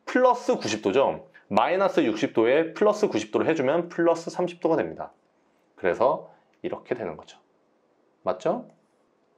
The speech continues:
위상차는 이제 하실 줄 알죠?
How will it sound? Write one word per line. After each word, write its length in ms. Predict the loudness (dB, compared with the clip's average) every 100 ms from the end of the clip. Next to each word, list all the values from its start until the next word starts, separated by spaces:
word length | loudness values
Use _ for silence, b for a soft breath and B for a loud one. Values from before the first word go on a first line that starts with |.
| _ -8
위상차는 760 | -2 -2 0 -2 0 -2 -6 -14 _ _ _ _ _ _ _ _ _
이제 120 | -4
하실 320 | -2 0 -2 2
줄 100 | 0
알죠? 560 | 2 2 2 0 -8